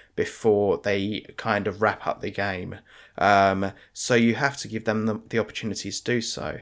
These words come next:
And it's, it's one of those things that open world games always battle with. Now, sometimes you get games that, um, once you complete it and you reload the game, it will reload to the point just before that final battle.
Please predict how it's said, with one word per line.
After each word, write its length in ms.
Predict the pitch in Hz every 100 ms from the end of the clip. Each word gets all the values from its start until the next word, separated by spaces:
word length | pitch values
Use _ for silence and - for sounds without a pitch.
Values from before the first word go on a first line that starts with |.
| _ _ - -
And 120 | 123
it's, 240 | 113 -
it's 200 | - 120
one 80 | 143
of 60 | 123
those 260 | 113 110
things 220 | 117 113 110
that 140 | -
open 280 | 113 113 110
world 220 | 107 104
games 280 | 104 104 113
always 300 | 110 104 98
battle 440 | 110 113 - 101
with. 360 | 92 78 - _ _ - -
Now, 80 | 101
sometimes 580 | - 113 110 110 104 98
you 80 | 98
get 220 | 98 -
games 420 | 107 104 101 -
that, 320 | 101 98 - _ _ _ _ _ - - - - -
um, 420 | - 110 104 104 104
once 260 | 117 -
you 80 | 113
complete 560 | 113 104 113 110 - 107
it 280 | 101 - _ -
and 120 | 110
you 160 | 110 104
reload 440 | 110 110 107 104 110
the 60 |
game, 300 | 110 101 101
it 140 | 101 104
will 280 | 101 101
reload 520 | - 113 110 104 101 98
to 120 | -
the 80 | -
point 320 | - 98 -
just 300 | 117 104 -
before 360 | - - 107 101
that 180 | -
final 360 | - 98 98 95
battle. 600 | - 78 - - 69